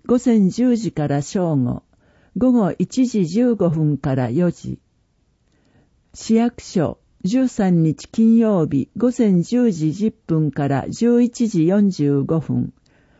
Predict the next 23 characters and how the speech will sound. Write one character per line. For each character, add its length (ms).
午 140
後 200
一 300
時 140
か 180
ら 200
四 220
時。 320
コ 200
ー 40
プ、 340
宇 100
根 160
野 160
店 380
前、 440
二 120
十 340
一 280
日 360
土 160
曜 300
日 260